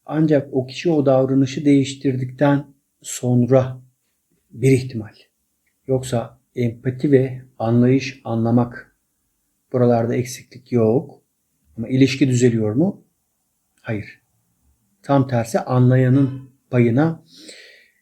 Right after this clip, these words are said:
yıpranmak düşebiliyor. O yüzden bu videoda neden bu denli haklılık yarışına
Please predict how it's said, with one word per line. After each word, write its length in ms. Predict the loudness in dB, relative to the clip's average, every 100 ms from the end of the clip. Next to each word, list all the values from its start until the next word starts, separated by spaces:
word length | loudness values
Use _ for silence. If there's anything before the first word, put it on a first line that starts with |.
| _
yıpranmak 840 | 0 2 4 4 4 2 -2 -14 _
düşebiliyor. 720 | -4 2 2 2 0 0 -2 -14 _ -16 -6
O 80 | -4
yüzden 340 | 0 0 -2 -4
bu 160 | -4
videoda 500 | 2 2 0 -4 -10 _ -20 -20 -6
neden 360 | -2 2 2 2
bu 100 | 2
denli 320 | 2 2 0
haklılık 600 | -2 -8 -4 0 0 2
yarışına 520 | 0 0 -4 -6 -6